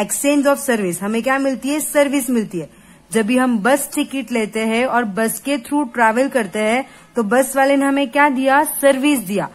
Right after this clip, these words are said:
और हमने services के बदले क्या किया? Money पे किया, है ना, वापस से लेन देन हुआ। बस वाले ने हमें services दी, हमने बस को पैसे दिए, तो वापस से exchange हुआ। तो trade means exchange करना,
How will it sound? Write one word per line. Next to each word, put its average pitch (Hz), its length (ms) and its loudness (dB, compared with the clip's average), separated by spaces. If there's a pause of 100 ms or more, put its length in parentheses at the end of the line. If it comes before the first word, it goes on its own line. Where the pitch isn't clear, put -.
(260)
और 240 120 2
हमने 220 420 0
services 254 640 -2
के 285 120 0
बदले 269 300 0
क्या 294 200 2
किया? 294 320 2
Money 277 380 4
पे 240 200 0
किया, 175 300 -6 (340)
है 269 80 0
ना, 277 60 6
वापस 233 400 4
से 311 80 -2
लेन 277 280 2
देन 262 160 2
हुआ। 254 220 4 (300)
बस 269 340 2
वाले 240 260 4
ने 240 100 2
हमें 226 200 2
services 214 560 -2
दी, 247 340 -2 (280)
हमने 214 380 0
बस 247 320 0
को 302 280 2 (260)
पैसे 277 360 2
दिए, 180 260 -4 (280)
तो 220 80 -2
वापस 220 360 2
से 285 80 2
exchange 277 420 0
हुआ। 269 280 4 (420)
तो 262 220 4
trade 247 580 -2
means 254 360 2 (180)
exchange 311 580 2
करना, 202 440 0